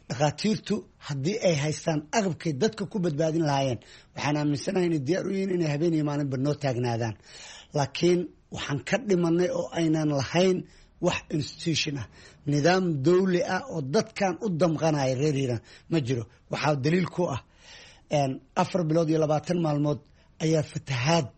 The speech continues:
magaaladan Beledweyne, fatahaad ka fatahaadaan joognaa, afar bilood iyo labaatan maalmood. Waxaa noo weheliyey coronavirus, dad aad qaali u ah oo aan naqaana ay ku dhinteen. Ilaa hadda maalin walba wasaaradda caafimaadku waxay sheegtaa covid nineteen-ka,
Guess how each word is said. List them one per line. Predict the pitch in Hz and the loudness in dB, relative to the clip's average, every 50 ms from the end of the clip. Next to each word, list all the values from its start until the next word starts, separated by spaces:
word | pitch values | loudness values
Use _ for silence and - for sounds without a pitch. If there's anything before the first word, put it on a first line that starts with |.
| _ _ _ _ _ _ _ _ _ _ _ | _ _ _ _ _ _ _ _ _ _ _
magaaladan | - 160 156 170 165 156 151 143 135 | 0 2 2 2 4 2 2 0 0
Beledweyne, | 131 139 135 127 139 147 147 147 139 120 - _ _ - _ _ - | 0 -2 0 0 0 0 0 0 -2 -4 -8 _ _ -20 _ _ -6
fatahaad | - 175 170 - 165 170 165 - | -6 -6 0 2 2 2 2 0
ka | - 143 | -6 -8
fatahaadaan | - 117 - - 139 147 135 139 135 123 | -8 -6 -4 -2 -2 0 0 0 -2 -2
joognaa, | 113 127 117 117 131 - | -2 -4 -4 -4 -4 -4
afar | 190 156 - 185 165 | -4 -4 -2 -4 -2
bilood | 156 160 185 180 151 | 0 0 0 0 0
iyo | 147 | 0
labaatan | 139 131 131 120 - 143 127 | 0 0 -2 -2 -2 -2 -2
maalmood. | 123 120 117 113 117 117 - - - - - - - - - - - _ | 0 -2 -2 -2 -4 -6 -10 -18 -20 -20 -20 -20 -18 -18 -20 -20 -20 _
Waxaa | _ 151 - - 170 175 | _ -2 -2 0 2 2
noo | 165 165 170 185 196 | 2 4 4 4 4
weheliyey | 196 185 170 156 151 151 151 147 147 - | 4 4 4 4 2 2 2 0 -2 -4
coronavirus, | - - 175 180 175 156 131 - 143 135 127 110 107 - - - - - - _ | -4 2 2 4 4 2 0 0 0 0 0 -2 -4 -8 -14 -20 -20 -20 -20 _
dad | - 143 170 165 160 - | 0 0 0 0 0 -4
aad | - 202 185 170 165 165 170 202 214 - - | -2 0 2 2 2 2 2 0 -2 -4 -4
qaali | - - 170 160 156 156 | 0 4 4 4 4 4
u | 151 135 123 | 0 -2 -4
ah | 110 101 - - | -6 -8 -12 -6
oo | - - - - | -4 -4 -4 0
aan | - 214 196 190 180 | 2 2 4 4 4
naqaana | 170 - - 170 165 160 156 156 160 - | 2 2 2 0 2 2 2 2 2 2
ay | 180 160 | 0 0
ku | 156 - 220 | 0 -2 -2
dhinteen. | 202 175 160 147 123 - 147 131 110 - - - - - - - - - | 0 2 0 0 0 0 -2 -2 -2 -4 -10 -20 -20 -20 -20 -20 -20 -6
Ilaa | _ 214 180 175 170 160 | _ 2 2 4 4 2
hadda | 147 117 143 196 180 143 139 113 - - - - - _ | 0 0 0 0 0 0 -2 -4 -4 -12 -20 -20 -20 _
maalin | - 147 147 151 156 175 214 214 | -2 0 2 4 4 4 4 4
walba | 196 190 170 156 156 | 2 2 2 2 0
wasaaradda | 160 160 131 160 160 165 160 143 156 | 0 2 2 2 0 0 0 -2 -2
caafimaadku | - - 143 107 127 156 156 143 - - 170 | -2 -2 -4 -2 -2 -2 -2 -2 -2 -4 -8
waxay | 160 - 147 - | -4 -2 -2 -2
sheegtaa | - - 151 131 - - 147 135 123 120 | 0 -2 -2 -4 -2 -2 -2 -2 -2 -4
covid | - - 175 190 180 190 196 | 0 0 0 2 2 0 2
nineteen-ka, | 190 185 180 170 - - 180 160 - - | 2 2 2 2 0 -2 -4 -4 -2 -4